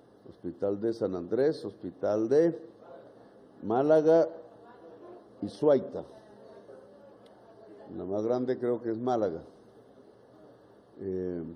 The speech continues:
obviamente eso es insuficiente porque el, el vacío que ha dejado la ley cien en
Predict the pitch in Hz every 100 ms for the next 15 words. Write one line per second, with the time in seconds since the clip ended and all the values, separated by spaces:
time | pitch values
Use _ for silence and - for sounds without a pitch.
0 | - - - 98 107 113 107 120 107 120
1 | 110 107 92 95 - 151 104 95 85 78
2 | 82 78 - - - - - - - -
3 | 90 92 95 92 123 127 127 127 110 120
4 | 117 117 117 104 101 107 - 120 117 110
5 | 104 101